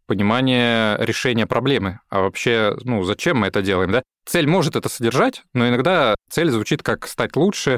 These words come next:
быть самым классным, успешным и так далее. И очень часто то изменение, которое в дальнейшем предполагается, оно абсолютно не связано. Стать лучшей организацией на свете, изменение играть в шахматы. И все такие: «А как это связано-то?»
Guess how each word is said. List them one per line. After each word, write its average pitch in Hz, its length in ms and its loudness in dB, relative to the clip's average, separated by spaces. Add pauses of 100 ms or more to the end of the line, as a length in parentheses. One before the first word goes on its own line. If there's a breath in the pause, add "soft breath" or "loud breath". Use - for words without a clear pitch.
(120)
быть 110 160 0
самым 107 280 0
классным, 123 760 0
успешным 107 960 -2
и 101 100 -2
так - 160 -2
далее. 92 300 0 (160)
И 110 280 0
очень 120 280 0
часто 113 760 0 (200)
то 135 120 0
изменение, 113 460 0
которое 104 320 -2
в 110 120 -2
дальнейшем 113 380 0
предполагается, 120 640 -2
оно 127 200 2
абсолютно 101 640 0
не 113 600 -2
связано. 87 460 -4 (180)
Стать - 340 -4
лучшей 135 320 0
организацией 120 560 0
на 127 80 2
свете, 185 460 0
изменение 120 460 2
играть 120 180 0
в - 60 -12
шахматы. 95 400 -4
И 101 40 -2
все 117 140 -4
такие: 101 440 -2
«А 135 100 -2
как - 140 -14
это - 120 -10
связано-то?» 107 520 -2